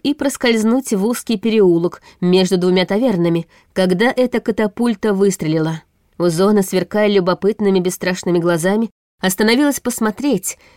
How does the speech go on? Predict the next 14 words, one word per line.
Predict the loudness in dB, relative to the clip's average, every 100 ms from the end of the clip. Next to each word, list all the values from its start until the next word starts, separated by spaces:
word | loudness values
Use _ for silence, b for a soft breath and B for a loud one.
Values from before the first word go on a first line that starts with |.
| b
как | -8 -8
вспыхнул | -10 -8 -4 -4 -2 -2 -2
парус | -2 -2 -2 0
на | 0
брике. | 2 0 0 -12 _ _ _ _ _ _ _ -2
Альда | 2 2
схватила | 2 0 0 2
ее | 4 4 2
за | 0
руку. | -2 -6 -14 -16 _ _ _ _ _ _ _
В | -4
переулке | 2 4 2 0
было | 0 2 0
темно, | -2 -2 0 -2